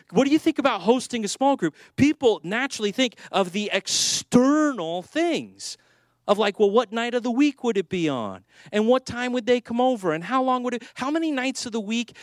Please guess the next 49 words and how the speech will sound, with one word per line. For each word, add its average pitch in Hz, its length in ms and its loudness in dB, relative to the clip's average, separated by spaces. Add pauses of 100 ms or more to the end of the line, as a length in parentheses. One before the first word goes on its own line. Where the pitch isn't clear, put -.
(140)
a-, 185 200 2
am 214 140 0
I 208 140 -2
committing 262 520 0
to?" 135 200 2 (220)
That, 254 260 -2 (240)
I'm 247 180 -2
not 320 180 -6
talking 214 440 -6
about 160 260 -2
the 143 60 -6
scripted 165 640 -2
moments. 127 500 -6
That's 190 220 -6
not 190 140 -4
what 156 100 -4
I'm 131 60 -6
talking 113 320 -6
about. 98 160 -20 (680)
I'm 262 100 -6
not 302 140 -2
talking 247 300 -4
about 170 180 0
when 185 120 -2
I've 226 160 -4
had 214 180 -2
a 180 60 2
week 170 440 -6 (260)
to 147 220 2
prepare 156 680 0
and 151 240 -2
now 165 200 0
I 156 120 0
come 135 260 -4
and 123 100 -4
present 113 380 -6
to 104 80 -12
you. 90 200 -10 (360)
Or 156 100 6
when 170 140 -2
you've 214 200 0
had 185 280 -2
days 180 440 0
to 139 100 -8
think 196 300 -2
about 147 340 -2
this 143 160 -4
small 143 340 0
group 127 300 -6